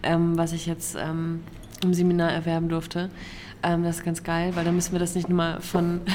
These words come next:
<laughs> von klein auf besprechen. Ähm, und ich freue mich da einfach tierisch drauf, weil beim ersten Buch, ähm, bin ich ja komplett ohne Plan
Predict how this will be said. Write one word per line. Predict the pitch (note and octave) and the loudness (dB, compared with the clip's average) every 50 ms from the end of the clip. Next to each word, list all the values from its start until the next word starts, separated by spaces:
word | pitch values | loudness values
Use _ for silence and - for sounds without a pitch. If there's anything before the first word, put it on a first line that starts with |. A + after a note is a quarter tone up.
| F#3 E3+ | 2 2
<laughs> | G3 E3+ - - - - - - - - - - - - - | 2 2 2 -2 -6 -8 -8 -8 -8 -10 -12 -14 -14 -14 -12
von | - - F#3 F3 F3 | -4 0 2 2 2
klein | E3+ - F3+ E3+ E3+ F3 | 2 2 2 2 2 0
auf | - D#3+ E3 E3 - | 0 -2 -4 -4 -6
besprechen. | - D#3+ - - - F3 F3 - - G3+ G#3 G#3+ - - - - - - - - - - - - - | -6 -8 -8 -4 -4 -4 -4 -2 -2 -2 -2 -4 -8 -10 -14 -14 -14 -14 -14 -16 -16 -16 -14 -4 0
Ähm, | D#3+ E3 E3 D#3+ E3 E3 E3 E3 E3+ E3+ F3+ - - - | 0 2 2 2 2 0 0 -2 -2 -4 -6 -8 -6 -2
und | E3+ E3 E3 E3 E3 E3 E3 | 0 0 2 2 0 0 -2
ich | - - - - | -4 -6 -6 -6
freue | - - F3+ F3+ | -2 0 2 2
mich | F3+ F3 E3+ | 2 0 0
da | D#3+ | -2
einfach | B2+ D#3 D#3+ D#3+ | -4 -4 -4 -6
tierisch | - - - F#3 F#3+ F3+ - | -6 -2 0 0 0 0 0
drauf, | - - E3 D#3+ E3 E3 - - | -2 -2 0 0 0 0 -2 -4
weil | E3+ E3 E3 | -2 -2 0
beim | E3+ E3+ E3+ - | 2 0 0 0
ersten | - E3 F3 F3 - - F#3 | 0 0 -2 0 0 0 0
Buch, | F3+ F#3 F#3+ G3 F#3+ - - | 2 2 2 2 0 -2 -4
ähm, | - E3+ E3+ F3 F3 E3+ | -4 -2 0 0 2 2
bin | F3+ F#3+ | 4 4
ich | F#3 F3 | 2 2
ja | F3+ E3+ | 0 -4
komplett | - D#3+ D#3 - F3 E3 D#3+ - | -4 -6 -6 -2 -2 -2 -2 -2
ohne | - - E3+ E3+ E3 | -4 -2 0 0 0
Plan | E3 - - E3+ E3 D#3+ D#3+ E3 E3+ | -2 -2 -2 -2 0 0 0 -2 -2